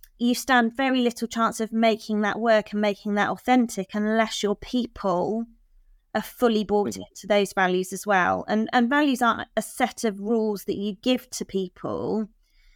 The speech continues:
Speaker 1: They are expectations that your team create together, your people create together, because that's what everyone collectively has to believe in.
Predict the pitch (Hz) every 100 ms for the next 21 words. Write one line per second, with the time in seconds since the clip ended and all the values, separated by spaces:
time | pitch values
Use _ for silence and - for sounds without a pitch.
0 | _ _ _ _ _ 214 254 254 240 233
1 | - 262 - 254 - - 240 233 214 202
2 | 190 214 220 - - 233 226 220 208 -
3 | 214 208 202 - 202 214 202 220 254 240
4 | 233 240 226 220 - - - 226 214 -
5 | - 226 233 233 226 - 175 - 190 -
6 | _ _ _ _ - - - 254 247 240
7 | 196 240 - - 202 214 190 214 - 214
8 | 214 220 220 214 170 76 90 190